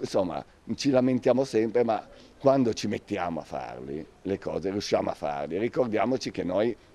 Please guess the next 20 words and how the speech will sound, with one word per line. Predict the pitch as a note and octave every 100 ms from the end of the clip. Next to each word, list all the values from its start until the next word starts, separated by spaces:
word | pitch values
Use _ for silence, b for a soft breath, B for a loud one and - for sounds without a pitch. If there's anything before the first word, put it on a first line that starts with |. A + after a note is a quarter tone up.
| - -
a | D#2+
Genova, | D#2 E2 B2+ G2 F2+
ma | G#2+
anche | B2 G#2+
a |
Imperia, | F2+ F#2 C#3+ F#2 - G#2+ F2 C#2 - E2 -
abbiamo | G2 A#2
costruito | B2 - F#2+ G#2+ -
le | F#2 E2
navi. | F2+ D#2+ B1+ C2 - b -
Ecco, | D#2 - D2 A#1+
e | E2+
chi | B2
sa | A#2+ C3
costruire | A#2 G2+ A#2 A#2 B2
le | G#2+
navi | G2+ A#2 B2
sa | A2+ G2+
costruire | - F2+ F#2 D#2+ D#2
tutto. | - D2 - - -